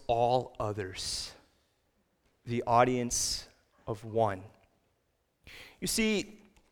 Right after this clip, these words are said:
it is all too common today to be other-directed, which means that you look to your right and your left to have your peers be your real guide in life. We're not so much inner-directed. So we're asking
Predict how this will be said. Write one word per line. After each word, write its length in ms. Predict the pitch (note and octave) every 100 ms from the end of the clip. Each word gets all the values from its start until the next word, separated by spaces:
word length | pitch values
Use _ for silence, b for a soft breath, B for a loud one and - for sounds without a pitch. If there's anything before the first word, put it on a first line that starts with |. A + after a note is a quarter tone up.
| _ - -
it 100 | E3+
is 120 | F3
all 360 | F3+ A#3+ C4+ -
too 320 | - - G#3 G3+
common 480 | - E3 E3 D3+
today 480 | C3 B2+ B2 C3 B2+
to 120 | -
be 280 | A#2+ B2+ A#2+ - C3+
other-directed, 1200 | C#3+ C3+ C#3+ C3 G#2+ A#2+ G#2+ G#2+ G#2 - G2+ A2+ - b b b
which 180 | C#3 D#3+
means 320 | E3 D#3+ D3+
that 140 | D3+
you 120 | C#3+
look 300 | C#3 D#3+ G3
to 160 | - F3
your 80 | D3+
right 260 | D3 E3
and 80 | F3+
your 140 | F3 C#3
left 380 | B2 A#2+ -
to 80 | C3
have 200 | C#3+ C3
your 120 | B2
peers 720 | - - E3+ D#3+ C#3 B2+ A#2+ -
be 160 | C3+
your 200 | B2+ B2+
real 380 | A2+ A#2+ C3 B2
guide 480 | B2+ B2 B2+ B2+ A#2
in 240 | B2+ A2+
life. 380 | C#3 C3 A2 -
We're 100 | C3+
not 240 | E3 F#3+
so 180 | - E3+
much 320 | D3 C3+ - - -
inner-directed. 1400 | E3 D#3+ B2 A2+ - - - - A#2 G#2+ G#2+ - G#2
So 140 | - D3+
we're 160 | C#3
asking 500 | C#3+ E3 F3 - D#3